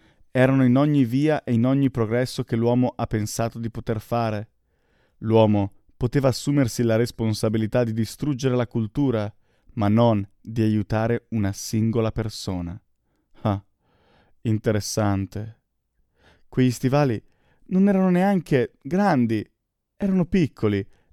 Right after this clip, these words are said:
erano stivali per bambini, niente di speciale. Che ne avete fatto? Avete eliminato dello spazio da quella grandezza. Avete ristretto lo spazio per portarlo all'universo di un solo uomo.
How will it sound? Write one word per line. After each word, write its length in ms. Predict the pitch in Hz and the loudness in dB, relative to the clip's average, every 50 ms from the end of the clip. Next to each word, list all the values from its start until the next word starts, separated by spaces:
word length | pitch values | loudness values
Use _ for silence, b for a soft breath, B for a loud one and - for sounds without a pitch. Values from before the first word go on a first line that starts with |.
| _ _ _ | _ _ _
erano 280 | - 151 151 160 160 143 | -2 0 2 2 2 0
stivali 380 | - - 127 113 143 147 147 | 0 0 0 2 2 2 2
per 160 | 127 131 117 | 0 0 0
bambini, 640 | 110 117 113 110 113 127 147 147 127 110 104 - - _ _ _ _ _ _ _ _ | 0 0 2 2 2 2 2 2 0 0 -2 -4 -8 _ _ _ _ _ _ _ _
niente 260 | 254 226 208 175 170 | -8 -6 -6 -4 -4
di 100 | 135 127 | -4 -4
speciale. 640 | 120 - 120 113 - 160 147 135 117 110 110 107 - _ _ _ _ _ _ _ _ _ | -2 -2 -4 -2 0 0 0 2 0 0 -2 -4 -8 _ _ _ _ _ _ _ _ _
Che 120 | - 233 | -4 -2
ne 80 | 202 185 | 0 0
avete 200 | 147 139 - 117 | 0 0 -2 -2
fatto? 540 | - - 147 160 165 - - - 185 180 - _ _ _ _ _ _ _ _ _ _ _ | -2 -2 -2 -2 -4 -6 -10 -12 -12 -12 -12 _ _ _ _ _ _ _ _ _ _ _
Avete 340 | - 131 120 131 143 - - | -8 -4 -2 0 0 2 2
eliminato 540 | 127 123 120 120 117 117 120 131 135 - 147 | 2 4 4 2 2 2 0 0 -2 -2 -4
dello 180 | 127 123 120 113 | -4 -4 -4 -6
spazio 540 | - - - 110 104 101 - - - 123 | -6 -6 -4 -4 -4 -4 -6 -8 -8 -8
da 120 | 113 123 110 | -6 -8 -8
quella 260 | - - 107 107 107 | -6 -4 -4 -4 -4
grandezza. 680 | 107 113 113 113 117 127 120 107 - - - 101 98 110 - b b b b b b b b | -4 -4 -4 -2 -2 -2 -4 -4 -8 -10 -14 -14 -14 -14 -18 b b b b b b b b
Avete 320 | 120 120 139 131 - 131 | -2 -2 0 0 2 2
ristretto 520 | 117 113 107 - - - 131 143 - - 143 | 0 0 -2 -4 -4 -4 -4 -4 -4 -4 -4
lo 120 | 127 113 | -4 -4
spazio 640 | - - - 113 107 107 107 - - - 135 139 135 b b b b b | -4 -6 -6 -4 -4 -4 -4 -8 -8 -6 -4 -4 -4 b b b b b
per 140 | b - 143 | b -4 -2
portarlo 540 | 131 - 135 120 - - 139 147 143 151 139 | -2 0 -2 0 0 0 0 0 0 0 2
all'universo 720 | 131 131 139 139 131 110 120 123 131 135 127 - - 147 | 2 2 2 2 2 0 0 0 0 -2 -4 -6 -8 -8
di 160 | 131 113 110 110 | -8 -6 -6 -4
un 120 | 104 104 | -4 -4
solo 460 | 104 - - - - 131 131 135 131 120 | -6 -8 -12 -8 -6 -4 -2 -2 -2 -2
uomo. 540 | 107 110 117 117 110 104 101 98 101 110 | -2 -2 -2 -2 -2 -4 -6 -8 -10 -14